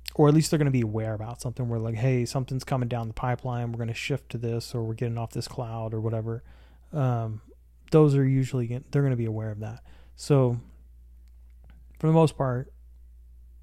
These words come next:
you go to them and they say, "Hey, uh, don't use that. We're actually gonna do this other d-, database or whatever."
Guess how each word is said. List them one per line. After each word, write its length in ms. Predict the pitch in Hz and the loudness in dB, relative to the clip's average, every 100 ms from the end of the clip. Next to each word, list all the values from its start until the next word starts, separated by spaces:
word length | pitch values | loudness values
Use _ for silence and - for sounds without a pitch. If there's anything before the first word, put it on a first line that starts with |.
| - - | -20 -4
you 160 | 143 151 | 0 4
go 160 | 147 | 4
to 80 | 139 | 4
them 340 | 131 120 117 123 - | 2 0 -2 -8 -4
and 80 | 139 | -2
they 100 | 127 | -2
say, 220 | 139 120 | -2 -4
"Hey, 420 | - 160 143 135 - - - - - - | 2 4 4 0 -8 -20 -20 -20 -20 -6
uh, 280 | 147 131 123 120 - | 0 2 0 -2 2
don't 280 | 147 165 | 4 4
use 180 | 151 135 | 0 0
that. 340 | 135 123 123 123 - | 0 0 -2 -6 -6
We're 160 | 143 139 | 0 2
actually 280 | 139 - 135 | 0 -2 -2
gonna 180 | 131 127 | 0 -2
do 200 | 123 123 | -2 -2
this 220 | 123 - | -2 -4
other 220 | 135 123 | -2 -2
d-, 140 | 120 123 - | -4 -8 -6
database 720 | 127 131 123 120 117 - - | -2 0 0 0 -4 -6 -10
or 80 | 135 | -6
whatever." 380 | 120 117 117 | -4 -4 -8